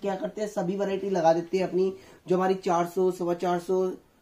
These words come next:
तीन सौ पचहत्तर तक की रेंज होती है, पाँच सौ तक की रेंज, वो सभी जिसके एक एक दो दो सेट बच जाते हैं, वो सब हम इसी ऑफर में लगा देते हैं हर साल। और इसी type का ये offer बना हुआ, बहुत ही बढ़िया बढ़िया variety है, जो आपको बहुत ही सस्ते दामों में और cheap price में मिलने वाली है। तो जैसे मैं variety आपको दिखाना चाहूँगा, जैसे ये देखेंगे आप variety,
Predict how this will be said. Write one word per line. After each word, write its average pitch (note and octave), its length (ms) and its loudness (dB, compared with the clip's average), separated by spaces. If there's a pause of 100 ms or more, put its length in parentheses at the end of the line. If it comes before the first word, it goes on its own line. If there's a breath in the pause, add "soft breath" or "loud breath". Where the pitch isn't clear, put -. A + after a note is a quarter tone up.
(120)
तीन F3 120 4
सौ F#3 100 2
पचहत्तर F3 340 -4
तक F3+ 140 -4
की F#3+ 120 -4
रेंज F3+ 220 6
होती F3+ 280 0
है, F#3+ 100 4
पाँच E3 240 -2
सौ F3 100 -10
तक F3+ 180 -6
की F#3 80 0
रेंज, F3 200 2
वो F#3 100 -2
सभी F3+ 320 -4
जिसके F3 300 -6
एक F3 200 -2
एक F3 120 0
दो F3 100 2
दो F#3 100 -2
सेट F3+ 200 0
बच E3 160 -2
जाते D#3+ 260 0
हैं, F3+ 60 2
वो F#3 80 2
सब F3+ 180 0
हम F3+ 180 4
इसी F3 180 -6
ऑफर F3 240 0
में F#3 120 2
लगा D#3 200 2
देते D#3+ 220 0
हैं F3+ 60 6
हर D#3 160 0
साल। F3 280 0 (400 soft breath)
और G3 120 2
इसी G#3+ 240 -4
type A3 240 0
का A#3 80 0
ये A3 140 2
offer F#3 280 2
बना F3 220 2
हुआ, G3+ 240 4
बहुत F3 420 -2
ही A#3+ 120 2
बढ़िया E3 280 4
बढ़िया G#3 260 4
variety F3 440 2
है, G#3 80 6
जो F#3 120 4
आपको F#3 200 0
बहुत D#3 220 -2
ही A3+ 120 -4 (120)
सस्ते G3+ 380 2
दामों F3+ 260 4
में G#3 200 6
और F#3+ 280 -2
cheap G#3 200 -4
price F3 240 2
में G3+ 80 0
मिलने E3+ 260 2
वाली C#3+ 320 2
है। A#2+ 140 -4 (380 soft breath)
तो G#3 60 -2
जैसे A3+ 240 4
मैं B3+ 100 4
variety A3 340 4
आपको A3+ 140 6
दिखाना G3+ 300 0
चाहूँगा, G3+ 280 0
जैसे G3 220 0
ये G3 120 2
देखेंगे F3+ 340 2
आप F#3+ 120 6
variety, E3+ 400 2